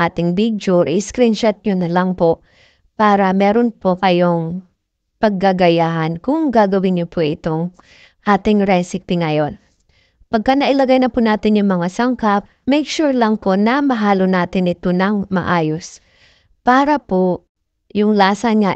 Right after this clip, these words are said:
is pantay po talaga. Ngayon, ang masasabi ko lang po sa inyo dito, yung sukat po ng mga sangkap na nilagay ko dito is sakto lang po siya para sa akin. Ngayon, kung medyo gusto nyo ang inyong longganisa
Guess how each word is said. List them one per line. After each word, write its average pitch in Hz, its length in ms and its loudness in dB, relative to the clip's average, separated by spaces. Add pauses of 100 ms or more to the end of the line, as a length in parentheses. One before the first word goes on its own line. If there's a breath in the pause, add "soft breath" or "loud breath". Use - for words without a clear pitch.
is 220 240 -2
pantay 185 480 -2
po 170 240 -2
talaga. 175 560 -6 (160)
Ngayon, 254 560 2
ang 247 160 0
masasabi 226 480 -2
ko 214 160 -2
lang 208 160 -2
po - 80 -20
sa - 160 -8
inyo 190 240 -2
dito, 208 480 -2
yung 196 160 0
sukat 262 480 -2
po 226 320 0
ng 214 160 0
mga 190 320 0
sangkap 180 480 -4
na 175 80 0
nilagay 180 400 2
ko 175 160 -4
dito 185 400 0
is 233 400 -2 (560 soft breath)
sakto 240 480 -2
lang 190 240 0
po 185 240 -2
siya 156 480 -6
para 247 240 2
sa 269 240 0
akin. 180 320 -2 (160)
Ngayon, 302 400 2
kung 233 160 2
medyo 214 400 2
gusto 220 400 -2
nyo 214 160 0
ang 180 320 -2
inyong 202 720 -2 (220)
longganisa 208 720 0